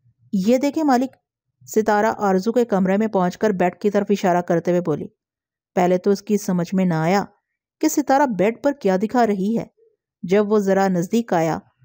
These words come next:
और उसने बेड पर नजर डाली तो उसके हवास गुम हो गए। इतनी चींटियां एक साथ उसने कभी ना देखी थी। बीवी के जिस्म पर जो जख्म है, ये चींटियां उन्हें खा रही हैं।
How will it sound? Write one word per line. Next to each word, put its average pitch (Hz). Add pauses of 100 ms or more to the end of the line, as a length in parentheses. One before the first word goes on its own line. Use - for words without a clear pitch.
(180)
और 247
उसने 269
बेड 202
पर 226
नजर 190
डाली 185 (320)
तो 277
उसके 285
हवास 196
गुम 165
हो 160
गए। - (500)
इतनी 359
चींटियां 285
एक 262
साथ 294
उसने 285
कभी 233
ना 269
देखी 160
थी। - (960)
बीवी 220
के 311
जिस्म 247
पर 277
जो 247
जख्म 214
है, 226 (460)
ये 233
चींटियां 226
उन्हें 240
खा 208
रही 170
हैं। 170